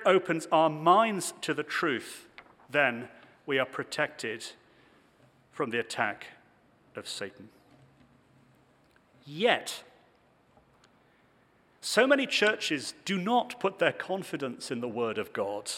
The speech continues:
They place their confidence on their traditions,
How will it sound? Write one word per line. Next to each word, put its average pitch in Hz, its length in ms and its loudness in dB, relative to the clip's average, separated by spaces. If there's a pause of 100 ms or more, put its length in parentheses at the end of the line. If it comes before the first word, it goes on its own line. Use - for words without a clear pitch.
(1400)
They 170 140 8
place 196 320 8
their 175 160 8
confidence 185 880 2
on 156 160 0
their 147 140 0
traditions, - 1000 -2